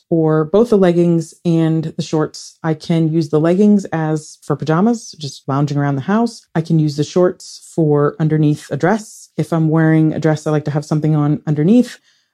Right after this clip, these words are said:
The shorts I'll use if I am going out in a dress, and I'll just wear those underneath. That way I don't have to have a separate set of, like, shorts that are specifically only for wearing under dresses. I just put on my,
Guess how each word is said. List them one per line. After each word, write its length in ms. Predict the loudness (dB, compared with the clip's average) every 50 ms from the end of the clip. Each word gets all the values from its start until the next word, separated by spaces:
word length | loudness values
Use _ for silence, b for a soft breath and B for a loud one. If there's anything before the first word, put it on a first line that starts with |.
| _ -6
The 80 | -4 -4
shorts 380 | 0 2 0 0 0 -2 -10 -6 -2
I'll 120 | 0 2
use 460 | 2 4 4 4 4 2 2 -2 -4 -6
if 160 | -6 -6 -6 _ -6
I 220 | -4 -4 -4 -6 -4
am 420 | -2 -2 0 0 0 0 -2 -4 -6 -4
going 340 | -2 0 0 0 0 -4 -4 -2
out 360 | -2 -2 -2 -4 -12 -18 -16 -8 -2
in 280 | 0 2 4 4 2 0 0
a 40 | 2
dress, 460 | 2 2 0 0 -6 -16 -20 -20 -8 -4
and 80 | -2 -2
I'll 80 | 0
just 280 | -2 -4 -6 -6 -6 0
wear 160 | 2 2 2
those 320 | 4 4 2 2 2 0 -4
underneath. 500 | -6 -4 -4 0 2 2 0 0 0 -4
That 100 | -4 -2
way 80 | -2
I 40 | -2 -2
don't 100 | -2 -6
have 160 | -8 -8 -6
to 80 | -4
have 100 | -4 -4
a 40 | -4
separate 360 | -6 -8 -8 -4 -4 -6 -6 _ _
set 300 | -20 -10 -8 -8 -8 -4
of, 220 | -2 -2 -2 -2 -2
like, 280 | -4 -4 -4 -6 _ _
shorts 380 | -6 -2 -2 -2 -2 -4 -4
that 100 | 0 0
are 80 | 0 0
specifically 520 | 0 -2 -6 -6 -4 -6 0 0 0 0 2
only 180 | 0 0 0 0
for 120 | 0 0
wearing 180 | 0 2 2 2
under 140 | 2 2 2
dresses. 360 | 2 0 0 -4 -14 -8 -8
I 60 | -4
just 280 | -4 -4 -6 -6 _ _
put 140 | -4 -2
on 140 | 0 0 2
my, 240 | 2 2 0 -2 -4